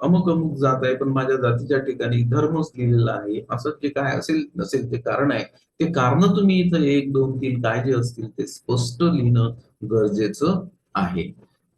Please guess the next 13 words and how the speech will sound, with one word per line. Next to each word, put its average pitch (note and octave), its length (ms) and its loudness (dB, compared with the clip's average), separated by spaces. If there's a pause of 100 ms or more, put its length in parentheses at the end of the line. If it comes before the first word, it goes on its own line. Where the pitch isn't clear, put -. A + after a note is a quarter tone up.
त्यानंतर G#3 760 2 (320)
पुढे F3+ 200 6
त्यांनी G3+ 300 4
असं F#3 220 0
दिलेलं D#3+ 340 2
आहे, D3+ 100 2 (800)
"विनंतीच्या G#3+ 840 0
पुष्टर्थ F#3+ 720 0 (460)
पुरावा D3 480 2 (580)
सक्षम G3 640 0
प्राधिकरणाच्या D3 920 2
प्रमाणपत्राच्या C3+ 1120 0
प्रतीसह." G#2 640 -6